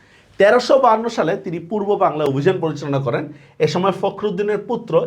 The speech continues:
ইখতিয়ার উদ্দিন গাজী শাহকে পরাজিত করে সোনারগাঁ দখল করেন। এভাবে তিনি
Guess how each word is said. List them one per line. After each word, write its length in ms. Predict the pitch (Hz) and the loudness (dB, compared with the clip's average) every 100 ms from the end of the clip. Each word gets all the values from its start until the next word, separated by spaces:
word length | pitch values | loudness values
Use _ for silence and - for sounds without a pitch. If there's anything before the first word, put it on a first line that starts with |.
| - | -2
ইখতিয়ার 480 | 214 - - 240 226 | -12 -10 0 2 2
উদ্দিন 220 | 165 180 143 | 0 -2 0
গাজী 240 | 135 135 180 | 2 0 -2
শাহকে 360 | - 131 - 196 | 0 0 -2 -2
পরাজিত 380 | 170 160 147 139 | 0 2 0 -6
করে 220 | 127 143 - - | -6 -4 -4 -4
সোনারগাঁ 360 | 135 127 117 113 | -2 -2 -2 -2
দখল 180 | 113 104 | -4 -6
করেন। 180 | - - - - _ _ - | -8 -18 -20 -20 _ _ 0
এভাবে 340 | 165 185 190 190 | 4 4 4 2
তিনি 140 | 143 | -2